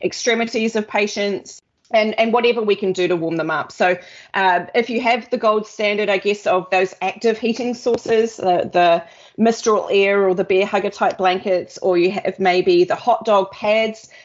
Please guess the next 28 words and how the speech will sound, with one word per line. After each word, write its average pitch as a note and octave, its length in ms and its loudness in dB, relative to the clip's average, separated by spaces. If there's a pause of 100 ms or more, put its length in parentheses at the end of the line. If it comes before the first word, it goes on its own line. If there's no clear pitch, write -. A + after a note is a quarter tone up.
(120)
that's - 220 0
wonderful. A#3+ 480 -2
If A3 120 -8
you F3+ 80 -4
don't A#3+ 340 -2
have F3 220 -8
those, E3 320 -2
then F3+ 140 0
we F3+ 100 2
just F#3+ 240 -4
have G3 140 -4
to F#3 80 -10
do E3+ 200 0
whatever E3+ 440 0
is, E3 280 -2
is E3+ 220 -2
necessary, G#3 540 2
being F3+ 300 0
very G#3+ 300 2
careful G3+ 440 0
if F3+ 120 -2
it's - 180 -6
not F3 140 0
a F3 60 0
medical F3+ 340 0
grade D#3+ 300 -2
heating A#3+ 300 -4
source, E3+ 400 0